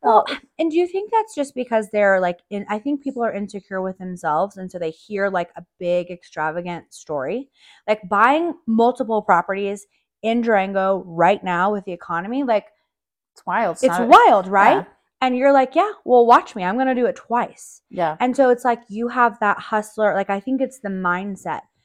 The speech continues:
Speaker 1: But I think what's important about that is you haven't always been there. So how do you get, let's go back to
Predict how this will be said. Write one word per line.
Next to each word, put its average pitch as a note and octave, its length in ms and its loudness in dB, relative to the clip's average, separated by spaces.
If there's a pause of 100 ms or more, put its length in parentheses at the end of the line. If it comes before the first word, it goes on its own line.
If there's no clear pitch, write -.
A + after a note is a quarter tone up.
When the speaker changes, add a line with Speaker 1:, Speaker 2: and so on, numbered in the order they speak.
(420)
Speaker 1:
But A#3 80 4
I A3+ 120 6
think C4+ 480 -4
what's G#3+ 300 -2
important G#3 460 -4
about E3+ 280 -4
that F3+ 180 -6
is F#3 120 -8
you F#3+ 100 -8
haven't A3+ 260 -2
always G3 220 -6
been G#3 180 -8
there. A2+ 220 -14
So G3 140 -12
how A#3 240 2
do C#4 60 0
you C4 160 -4
get, G3+ 420 0 (340)
let's - 200 0
go D4 160 4
back A#3 380 4
to G#3 440 -2